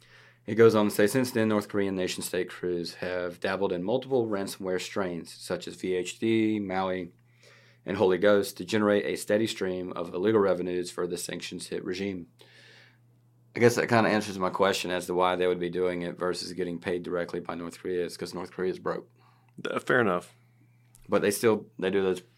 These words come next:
Speaker 1: Pretty Little Rocket shows where they shoot one up and it goes off in the water because it can't clear.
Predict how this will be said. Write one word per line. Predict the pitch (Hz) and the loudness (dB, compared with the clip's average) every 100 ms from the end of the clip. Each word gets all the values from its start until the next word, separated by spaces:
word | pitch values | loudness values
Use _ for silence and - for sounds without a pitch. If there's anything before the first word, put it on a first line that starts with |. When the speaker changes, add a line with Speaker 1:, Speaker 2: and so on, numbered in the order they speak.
| _ | _
Speaker 1:
Pretty | - 110 | -2 0
Little | 101 95 | 2 2
Rocket | 92 110 - | 2 0 -4
shows | - 87 90 | -2 -2 -2
where | 95 | -6
they | - | -6
shoot | - - | -6 -6
one | - 90 | -4 -4
up | 87 87 | -6 -8
and | 85 | -8
it | |
goes | 85 90 | -6 -4
off | 87 87 | -4 -4
in | 87 | -6
the | |
water | 85 87 92 | -2 0 0
because | 87 85 - | -2 -8 -16
it | - | -12
can't | 90 - | -12 -8
clear. | - 92 87 | -6 -6 -6